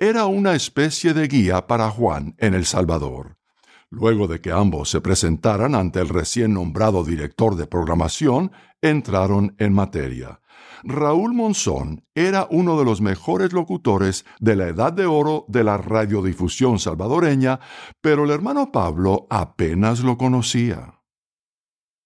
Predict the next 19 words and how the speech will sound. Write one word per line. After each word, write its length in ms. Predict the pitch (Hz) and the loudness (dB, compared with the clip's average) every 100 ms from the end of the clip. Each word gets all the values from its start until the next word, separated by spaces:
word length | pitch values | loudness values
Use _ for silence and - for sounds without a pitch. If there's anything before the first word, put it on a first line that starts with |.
| _ _ | _ _
Su 260 | - - 95 | -10 -4 -2
programa, 760 | - 87 95 107 76 60 57 - | 0 0 2 0 0 -2 -4 -4
Hermano 400 | 90 73 110 135 | -6 -2 0 0
Pablo, 600 | 110 69 58 65 113 - - - | 0 -4 -4 0 0 0 -8 -4
expresó 580 | 104 - 120 117 175 165 | -4 -2 -4 -2 0 0
a 60 | |
Monzón, 640 | 135 110 - 92 71 80 82 - - _ _ | 2 0 0 -2 0 -4 -6 -18 -20 _ _
comenzó 540 | - 69 67 65 - 78 | -4 -2 0 0 0 0
muy 240 | 101 123 | 0 0
bien 300 | 107 123 160 | 0 0 0
en 100 | 165 | -4
cuanto 280 | 123 110 104 | -2 0 0
a 20 | |
audiencia, 800 | 90 92 104 123 - 107 73 57 - 64 | 0 0 2 2 0 -2 -2 -8 -10 -10
incluso 600 | 67 135 117 98 - 117 | -10 -10 -4 -4 0 0
aumentó 540 | 101 87 82 80 95 | 0 -2 -4 -2 -2
con 120 | 92 131 | 0 0
el 140 | 127 | -2
tiempo, 540 | 135 143 147 127 - | 0 0 0 -2 -2